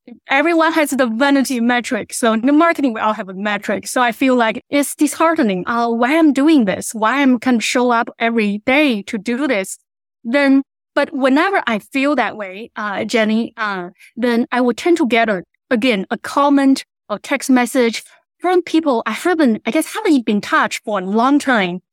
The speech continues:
They just text me e-, and email me saying, "Sunny, we become your followers." Then your message is so uplifting, actually touched me. I just wanna let you know. So I think from that moment is another thing is, is telling me is,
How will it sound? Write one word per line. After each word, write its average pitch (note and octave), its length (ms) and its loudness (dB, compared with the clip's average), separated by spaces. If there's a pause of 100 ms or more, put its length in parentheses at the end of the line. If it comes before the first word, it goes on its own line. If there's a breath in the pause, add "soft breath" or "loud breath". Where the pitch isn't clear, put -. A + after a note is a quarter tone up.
(220)
They C4+ 80 2
just D#4 240 -2
text - 320 -6
me A3+ 160 0
e-, A#3 340 0
and G#3 260 -2 (140)
email C4 380 4
me G#3 180 2
saying, A#3+ 240 0
"Sunny, C#4+ 360 0
we A3 120 0
become A3+ 400 -2
your G3+ 380 -4 (320)
followers." A#3 760 2
Then G#3 380 0 (220)
your B3+ 300 2
message B3+ 420 2
is A#3 160 -4
so B3+ 380 -2
uplifting, A#3+ 720 0
actually G#3+ 540 -4
touched E4 380 -2
me. F#3+ 300 2
I G3+ 80 -6
just A#3+ 140 -4
wanna G#3+ 220 0
let F#3+ 180 -4
you F3+ 60 -2
know. F#3+ 360 0 (360 loud breath)
So C4 340 0
I B3 80 -2
think A4+ 240 0
from A3+ 320 0
that A3 180 0
moment C4 520 4
is B3+ 140 0
another D#4 400 4
thing A#3 300 0
is, A#3 320 -2
is A#3+ 140 -6
telling D#4+ 340 2
me A3+ 220 2
is, G3+ 100 -4